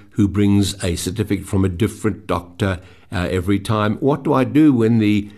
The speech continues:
certificate says, "The patient tells me"? And, of course, what comprises a real, genuine, and kosher, to use the term,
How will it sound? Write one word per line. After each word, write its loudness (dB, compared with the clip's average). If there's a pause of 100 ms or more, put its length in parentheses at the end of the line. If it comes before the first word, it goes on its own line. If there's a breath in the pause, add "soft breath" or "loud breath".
(140 loud breath)
certificate -2
says, 0
"The -2
patient -2
tells 2
me"? 2 (640 soft breath)
And, -2
of -6
course, -2
what 0 (220)
comprises -2 (100)
a 0
real, 2
genuine, 0 (200 loud breath)
and -6
kosher, -2 (360 soft breath)
to -2
use 2
the -2
term, -2